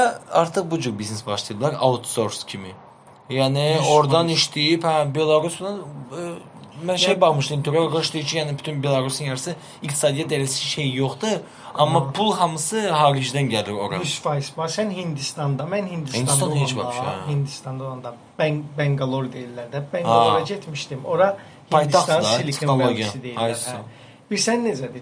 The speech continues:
Speaker 2: Gedirsən, belə ərazidir, nə bilim, nə boyda ərazidir də. Tutaq ki, Bakı ilə, e, müqayisə eləsən, e, hesabına götür, iyirmi səkkiz,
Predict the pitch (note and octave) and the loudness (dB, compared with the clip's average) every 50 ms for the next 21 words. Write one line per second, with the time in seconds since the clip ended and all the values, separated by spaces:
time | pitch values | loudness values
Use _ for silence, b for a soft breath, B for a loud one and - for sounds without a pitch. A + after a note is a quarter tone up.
0 | - - G3 F#3+ F#3 G#3 F3 - - A#3 A#3 A3 F#3+ D3+ D#3+ F3 E3+ - - G3 | -4 -2 -2 -2 -2 -4 -6 -4 -2 -2 -2 -2 0 0 2 2 2 2 0 -2
1 | D#3 C#3+ C#3 B2+ C3 B2+ - B2+ C3 B2 G3 G#3+ F#3+ D#3 C#3 C#3 D3+ D3+ C#3+ F3 | 0 0 0 0 0 -2 -2 -6 -8 -6 -6 -6 -6 -4 -2 -2 -2 -2 -2 -4
2 | E3+ E3+ D3 C#3 C3+ C#3+ D#3 C#3+ E3 F3 E3+ D3 C3+ B2+ C3 B2 B2 A#2+ A#2+ A2+ | -4 -4 -2 -2 -2 -2 -2 -2 -4 -4 -4 -4 -6 -6 -6 -8 -10 -10 -10 -12
3 | - - A2+ A2+ - - B2+ C3+ D3+ D#3+ - B B B B B B B - - | -14 -16 -18 -16 -10 -8 -6 -4 -4 -6 -8 B B B B B B B -12 -6
4 | E3+ F3 D3 - - - - F3 D#3 D3+ D3 C#3+ C#3 B2+ D3+ C#3+ C#3 - - - | -6 -6 -6 -6 -8 -8 -6 -4 -4 -4 -4 -4 -2 -2 0 0 0 -2 -6 -8
5 | F#3 F3+ E3+ E3 D#3 D3 C#3+ C3+ - - - C#3 C3+ C3 C3 C3 - - C3 B2+ | -8 -4 -2 -2 -2 -2 -2 -4 -6 -8 -6 -4 -4 -2 -2 -4 -4 -4 -4 -4
6 | - C#3+ D3+ D3 C#3 D3 C3+ C3+ B2 - - D3 C#3 C3+ B2+ B2+ A#2+ - - C3 | -2 -2 -2 0 0 0 0 0 -2 -2 -2 -2 -2 -2 -2 -6 -8 -8 -8 -6
7 | B2 B2+ C3+ D3 D#3+ F#3 F#3 F#3 B B B B B B B B _ - C#3 C#3 | -6 -4 -4 -4 -6 -6 -8 -12 B B B B B B B B _ -8 -6 -6
8 | C3+ C3+ C3 B2+ C3 B2+ - - F3 F3 E3+ - - - - - - - - - | -4 -4 -4 -6 -6 -8 -8 -10 -12 -12 -14 -16 -16 -20 -20 -20 -20 -20 -20 -20
9 | - - - - - - - - - - - - - D#3+ E3+ F3 - - F3+ F3 | -20 -20 -20 -20 -20 -20 -20 -20 -20 -20 -20 -16 -6 -2 0 0 2 4 2 2
10 | D3 D3+ E3 E3+ E3+ D#3 D#3+ C#3+ C#3+ D3 C#3 C3+ - F3 D3+ C#3+ D3 C#3 C#3+ - | 2 2 0 0 0 0 -2 -2 -2 -2 -4 -4 -4 -4 -2 0 0 0 0 0
11 | D3 C3+ C3+ - - - F3+ F#3 F#3+ F#3+ F#3+ F#3 E3 - - - - | -2 -2 -2 -4 -8 -6 -2 -2 0 0 0 -2 -2 -6 -8 -10 -12